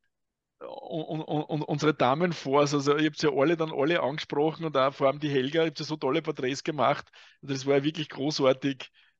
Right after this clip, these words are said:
wie ihr dann da rangegangen seid und da mit den Leuten gesprochen habt. Also das war ja,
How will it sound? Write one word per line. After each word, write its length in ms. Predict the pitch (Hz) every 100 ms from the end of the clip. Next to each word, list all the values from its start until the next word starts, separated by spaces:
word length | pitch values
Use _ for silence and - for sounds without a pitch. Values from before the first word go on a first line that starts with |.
| _
wie 200 | - 135 156
ihr 60 |
dann 180 | 151 143
da 340 | 143 139 143 139
rangegangen 580 | 131 143 151 147 139
seid 300 | 143 135 135 143
und 140 | 139
da 200 | 135 135
mit 260 | 135 139 147
den 80 |
Leuten 160 | 127 127
gesprochen 380 | - 139 131 139
habt. 160 | 131 135
Also 140 | 139
das 340 | 135 120 -
war 140 | 135 139
ja, 260 | 139 135